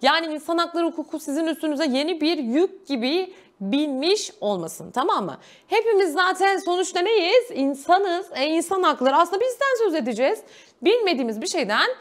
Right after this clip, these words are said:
söz etmeyeceğiz arkadaşlar. Yine diyorum ki her videoda olduğu gibi genel kültür anlamında da bilmem gereken şeyler. Anlaştık mı? <clears throat> Şimdi o zaman hazırsanız başlıyoruz. Ne yapıyorduk?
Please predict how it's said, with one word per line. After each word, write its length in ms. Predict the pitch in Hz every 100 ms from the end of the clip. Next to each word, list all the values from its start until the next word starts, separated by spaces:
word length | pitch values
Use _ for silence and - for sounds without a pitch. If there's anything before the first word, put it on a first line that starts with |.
| - _
söz 260 | - 320 277
etmeyeceğiz 440 | 285 240 202 202
arkadaşlar. 680 | 175 180 180 147 - 302 415 - - -
Yine 260 | 370 415
diyorum 280 | 277 277 262
ki 140 | 262 269
her 220 | 247 233 208
videoda 400 | 185 220 240 220
olduğu 200 | 220 202
gibi 240 | 208 208 302 415 - _ 175
genel 320 | 214 277 453
kültür 240 | 381 359 262
anlamında 500 | 214 208 180 165 156
da 260 | 170 381 - - -
bilmem 440 | 339 285 196 170
gereken 480 | 208 339 226 302 440
şeyler. 680 | 453 427 453 440 392 370 381 381 - -
Anlaştık 500 | 226 320 480 480 466
mı? 180 | 202 139 - -
<clears throat> 680 | 254 226 - - - -
Şimdi 320 | - 494 370 381 -
o 60 | 277
zaman 360 | 220 196 320
hazırsanız 560 | 302 262 220 190 330 269
başlıyoruz. 580 | 170 175 - - - -
Ne 60 |
yapıyorduk? 500 | 392 415 254 311 466